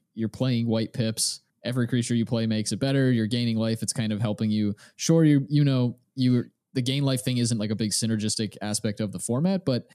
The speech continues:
if you gain three or four life against a relatively aggressive deck, like, that can be a big deal. So, um, I've liked Daxos, but again, it's not a card that you need, necessarily need to prioritize taking highly. It just fits into your deck as a nice twenty-second or twenty-third inclusion, and it's just going to perform decently.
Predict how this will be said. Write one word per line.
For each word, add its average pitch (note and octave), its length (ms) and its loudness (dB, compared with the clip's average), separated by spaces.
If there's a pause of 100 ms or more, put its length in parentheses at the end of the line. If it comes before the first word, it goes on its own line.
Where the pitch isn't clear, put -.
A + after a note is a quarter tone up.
(140)
if - 100 -2
you C3+ 60 4
gain D#3+ 200 4
three D3+ 200 6
or C#3+ 40 4
four B2 220 2
life A#2+ 240 2
against A2 260 0
a A2 60 0
relatively G#2+ 400 0
aggressive G2+ 320 -4
deck, G2 220 -4
like, G2 100 -4
that G#2+ 140 -4
can A#2+ 100 -2
be G#2 100 0
a G2 60 -2
big F#2+ 220 -4
deal. F#2 240 -2
So, G2 320 -2 (240)
um, F#2+ 360 -4 (140)
I've D3+ 180 -2
liked B2 240 0
Daxos, A#2 480 0
but A#2 120 -2
again, G#2+ 380 -2
it's G2+ 260 -2
not A2 180 -2
a G#2 80 -4
card G#2 300 -2
that G#2 80 -2
you G2 120 0
need, G#2+ 160 -2
necessarily G#2 440 -2
need G2+ 100 -2
to G2 60 -4
prioritize F#2+ 500 -6
taking F#2 280 -4
highly. G#2+ 360 -2
It G2 80 -2
just - 160 -6
fits - 300 -4
into G2+ 260 -4
your F#2+ 120 -4
deck F2+ 280 -6
as F#2 320 -4
a G#2 80 -6
nice F#2+ 240 -2
twenty-second F#2+ 580 -4
or F#2 60 -4
twenty-third F#2 400 -4
inclusion, F#2 460 -4
and F2 100 -4
it's F2 100 -6
just - 220 -12
going E2 160 -8
to D#2 80 -8
perform D2 400 -10
decently. C2+ 360 -10